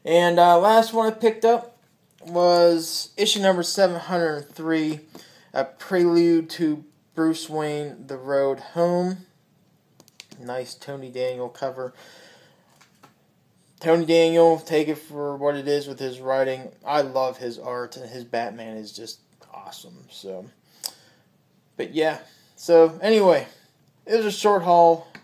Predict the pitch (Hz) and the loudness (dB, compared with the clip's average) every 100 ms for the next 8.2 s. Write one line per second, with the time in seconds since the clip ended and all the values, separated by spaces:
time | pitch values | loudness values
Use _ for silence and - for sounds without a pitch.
0 | _ 147 147 139 139 139 131 _ _ - | _ -12 -8 -6 -6 -10 -20 _ _ -20
1 | _ 139 143 143 143 147 - 143 139 139 | _ -10 -10 -8 -8 -8 -2 -2 0 -4
2 | - 139 127 123 135 135 135 135 135 151 | -8 -10 -8 -2 -2 -2 -8 -10 -8 -2
3 | 147 127 - - - - _ _ _ _ | -2 -4 -16 -20 -20 -20 _ _ _ _
4 | _ _ _ - 208 185 190 196 196 196 | _ _ _ -4 -2 0 4 6 4 2
5 | 185 185 185 185 180 175 165 160 156 147 | -2 -4 -2 0 0 -2 0 0 -2 0
6 | 165 165 160 165 165 165 170 160 151 156 | 4 6 4 0 0 2 0 -8 -6 -8
7 | 151 151 151 143 160 147 143 - 143 143 | -8 -12 -14 -12 -10 -10 -10 -6 -4 -4
8 | 143 | -8